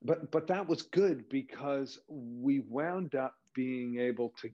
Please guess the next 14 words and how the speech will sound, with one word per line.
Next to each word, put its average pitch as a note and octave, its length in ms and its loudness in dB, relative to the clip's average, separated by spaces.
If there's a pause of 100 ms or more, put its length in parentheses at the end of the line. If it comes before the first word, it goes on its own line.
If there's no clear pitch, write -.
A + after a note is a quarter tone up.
get, A#2+ 280 0 (680)
uh, A2+ 380 -6 (220)
the, A#2+ 180 0 (180)
the C3 140 0
people E3 400 0
who A#2 140 2
work B2+ 340 4
in A#2+ 80 0
about A2+ 320 0 (180)
five C3 340 2
or C3+ 60 2
six - 380 -6 (480)
different B2+ 480 0
factories A#2+ 680 -6